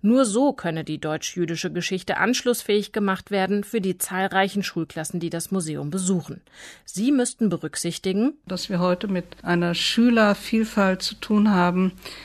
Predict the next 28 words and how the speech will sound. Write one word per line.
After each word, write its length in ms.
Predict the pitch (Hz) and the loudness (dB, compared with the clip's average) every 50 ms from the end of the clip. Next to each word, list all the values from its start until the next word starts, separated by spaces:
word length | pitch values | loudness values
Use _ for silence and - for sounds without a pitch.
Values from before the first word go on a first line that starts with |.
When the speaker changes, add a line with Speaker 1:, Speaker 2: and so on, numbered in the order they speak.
| - - - - - | -20 -20 -20 -10 -4
Speaker 2:
die 180 | - 196 185 170 | -2 -2 -2 2
gar 220 | - 185 175 185 | 4 6 6 6
nicht 220 | 208 226 - - - | 6 4 2 2 2
mehr 180 | 208 208 190 | 2 2 0
über 160 | 185 185 190 185 | 0 0 -2 -2
die 100 | 196 190 | -2 -4
persönliche 640 | - - 196 175 175 175 190 202 208 - - 190 | -2 -2 -2 0 2 2 2 2 0 -2 -4 -6
Familiengeschichte 1120 | - - 190 175 180 196 208 226 240 233 220 202 196 180 - - 196 190 - - - 202 | -4 0 2 2 4 6 6 6 6 6 4 2 0 -2 0 -2 -2 -2 -2 -6 -6 -2
mit 240 | 190 180 180 175 - | -2 -2 -2 -2 0
deutscher 340 | 170 170 175 175 - - 180 | 0 0 0 -2 -4 -6 -6
Geschichte 460 | 185 175 - - 175 170 - - 185 | -6 -6 -4 -4 -4 -6 -6 -8 -10
verbunden 580 | - - - 160 - 165 156 160 151 - - 156 | -6 -6 -8 -4 -2 0 0 0 0 -2 -4 -4
sind 400 | 147 156 160 175 190 190 - - - - - - - - - | -4 -2 -2 -2 -2 -4 -8 -14 -18 -18 -16 -16 -16 -16 -4
und 180 | - 190 180 185 | -2 0 2 2
dass 220 | 190 185 - - | 2 2 2 0
wir 80 | 190 180 | -2 -2
gleichwohl 880 | 180 180 170 156 151 151 - - 160 156 156 160 175 196 220 240 233 214 | 0 0 0 0 0 -2 -2 0 2 4 4 6 6 4 4 4 2 0
die 100 | 202 - | -2 -2
Aufgabe 640 | - 180 185 - - - 196 202 208 196 208 190 | 0 -2 -2 -2 -4 -6 -4 -4 0 0 2 2
haben, 440 | 185 190 190 190 196 208 208 220 214 - - - - - - - - _ | 2 2 2 2 0 0 0 0 -2 -4 -10 -18 -20 -20 -20 -20 -16 _
diese 240 | - 196 196 190 202 | -2 0 0 2 0
Schüler 560 | - - - 190 180 180 185 202 208 214 214 | 0 0 2 2 2 4 4 2 2 2 2
mit 240 | 202 202 196 185 - | 2 0 -2 -4 -2
unserer 300 | - 185 185 - 185 180 | -4 -2 -2 -2 -2 -2
Geschichte 500 | - - - - 185 180 - - - 190 | -2 -2 -2 0 -2 -2 -2 -6 -10 -6
vertraut 480 | - - 180 - - 180 170 175 170 | -6 -6 -6 -2 0 0 0 0 0
zu 140 | - - 165 | -2 -2 0
machen. 440 | 143 131 131 127 - - 143 143 | -2 -2 -4 -8 -10 -10 -10 -10